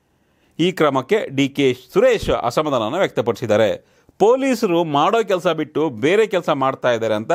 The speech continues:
ಡಿ ಕೆ ಸುರೇಶ್ ಕಿಡಿಕಾರಿದ್ದಾರೆ.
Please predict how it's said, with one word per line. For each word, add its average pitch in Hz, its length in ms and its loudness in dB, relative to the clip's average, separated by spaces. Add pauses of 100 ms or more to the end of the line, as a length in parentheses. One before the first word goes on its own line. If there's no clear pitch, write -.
(140)
ಡಿ 113 140 -6
ಕೆ 110 120 0
ಸುರೇಶ್ 156 640 0 (360)
ಕಿಡಿಕಾರಿದ್ದಾರೆ. 113 760 0